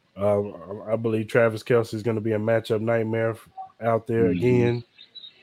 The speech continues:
Speaker 1: 'cause I don't think, I mean, I, I just don't think nobody can cover him on that team. So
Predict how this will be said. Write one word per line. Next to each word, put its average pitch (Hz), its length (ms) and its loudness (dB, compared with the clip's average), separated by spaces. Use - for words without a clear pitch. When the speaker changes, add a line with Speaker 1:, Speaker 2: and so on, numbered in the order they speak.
Speaker 1:
'cause 113 160 -2
I 117 100 6
don't 120 200 2
think, 113 280 2
I 113 60 0
mean, 110 320 0
I, 104 160 -4
I 135 100 8
just 143 160 2
don't 143 140 6
think 131 160 4
nobody 120 300 4
can 107 160 -8
cover 113 300 2
him 107 200 -2
on 101 100 -2
that 98 200 -2
team. 85 300 -12
So 82 260 -14